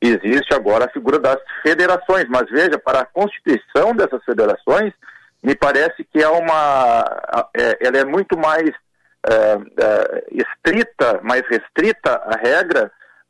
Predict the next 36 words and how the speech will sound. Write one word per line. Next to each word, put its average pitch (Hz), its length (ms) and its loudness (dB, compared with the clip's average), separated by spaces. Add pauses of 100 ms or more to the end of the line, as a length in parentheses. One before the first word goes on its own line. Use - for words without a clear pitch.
para 147 400 2
que 170 640 2 (120)
se 208 120 0 (180)
faça 220 520 -2
esta, 127 600 0 (160)
essa 123 280 0
junção 160 480 -2
de 139 100 -2
partidos, 147 640 -4 (360)
justamente 226 520 -2
por 233 140 -2
quê? 220 220 0
Porque - 240 -6
elas, 131 180 -2
é, 123 280 0
é, 120 280 0
tem 135 140 -4
que - 80 -6
ter 131 120 2
esse 131 100 -6
estatuto, 170 520 -2
tem 127 160 -4
que 120 80 -6 (180)
ter 131 100 2
essas 123 260 0
regras 123 300 -2 (460)
programáticas 127 720 0
comum 160 560 2 (400)
e 302 360 2 (100)
eles 175 360 2
devem 165 520 0
permanecer 143 760 -2
unidos 143 400 -2
por 147 140 -4
quatro 160 300 -2
anos. 139 200 0